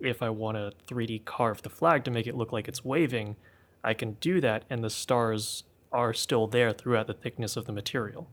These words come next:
I, I have a really long reach, small end mill. I think it's, it's just under a sixteenth of an inch, um, has over three quarter,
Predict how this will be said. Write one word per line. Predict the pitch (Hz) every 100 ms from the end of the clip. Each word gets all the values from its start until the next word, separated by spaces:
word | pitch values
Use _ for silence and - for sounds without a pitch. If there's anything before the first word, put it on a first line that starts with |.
| - 127
I, | 117 113 120
I | 131
have | 120 147 143 143 -
a | 127
really | 113 131 165 175 160 151 147 - - -
long | - 123 131 139
reach, | 131 123 123 123 - - - -
small | - - - 120 117 117 120 -
end | 135 120
mill. | 131 143 170 - _ _ _
I | -
think | 117 113 -
it's, | -
it's | - 110 - - -
just | 139 131
under | 135 131
a | 120
sixteenth | 131 - 131 120
of | 113
an |
inch, | 113 120 - - -
um, | - 107 110 120
has | 117 113
over | 120 117
three | - 123
quarter, | - 139 123 120 117